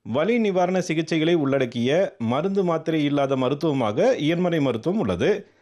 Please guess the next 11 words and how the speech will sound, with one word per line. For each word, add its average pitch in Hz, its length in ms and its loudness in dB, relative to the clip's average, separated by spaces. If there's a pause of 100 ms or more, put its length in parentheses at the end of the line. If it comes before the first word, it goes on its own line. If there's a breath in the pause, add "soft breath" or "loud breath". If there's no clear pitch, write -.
(200 soft breath)
இயந்திரமயமாகிவிட்ட 147 1040 0
வாழ்க்கை 127 340 -2
முறையில் 117 500 -2 (280 soft breath)
பல்வேறு 208 400 0
நோய்களுக்கு 202 500 0
அடிப்படை 175 400 0
காரணம் 127 560 -2
உடல் 160 320 0
இயக்க 175 320 0
மாறுபாடே 131 500 0
ஆகும். 139 380 -4